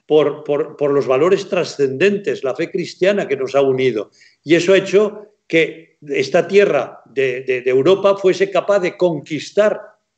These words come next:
otras, otras tierras. Cristóbal Colón sale de aquí. Eh, el rey Felipe segundo hace u-, u-, una expansión del Reino de España enorme por todas partes, con una cultura,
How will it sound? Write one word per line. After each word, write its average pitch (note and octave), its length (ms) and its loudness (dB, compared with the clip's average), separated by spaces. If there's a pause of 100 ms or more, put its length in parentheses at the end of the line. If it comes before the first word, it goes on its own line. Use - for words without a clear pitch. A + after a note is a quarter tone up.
otras, D3+ 500 -2
otras D3 400 -2
tierras. F3+ 380 0 (380)
Cristóbal E3 520 2
Colón F3 280 4
sale G3 260 2
de F#3 80 2
aquí. A3+ 420 -6 (540)
Eh, D3+ 420 4
el D3 580 -4
rey D#3+ 220 2
Felipe E3+ 480 0
segundo F#3+ 520 4
hace G3 380 0
u-, F3 280 -8
u-, G3 160 -6
una E3 160 0
expansión E3 760 0 (360)
del C3+ 120 -2
Reino D#3 340 0
de D#3 80 4
España E3+ 580 0
enorme D#3 420 0
por C#3 200 -6
todas C#3 280 -4
partes, D#3+ 360 -6
con D3 120 -6
una E3 220 -2
cultura, D3+ 560 0